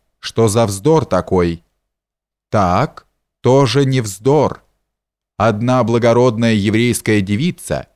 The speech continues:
Мы знаем, наверно». «Да вы с ума сошли». «Зачем с ума? Отдайте нам наша девица и кончим без скандалов».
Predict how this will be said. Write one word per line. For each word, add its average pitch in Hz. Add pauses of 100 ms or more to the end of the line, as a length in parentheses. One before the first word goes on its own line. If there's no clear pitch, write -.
(400)
Мы 131
знаем, 123
наверно». 117 (560)
«Да -
вы 104
с -
ума 123
сошли». 82 (520)
«Зачем 165
с -
ума? 80 (560)
Отдайте 123
нам 120
наша 117
девица 101 (300)
и 117
кончим 165
без 135
скандалов». 90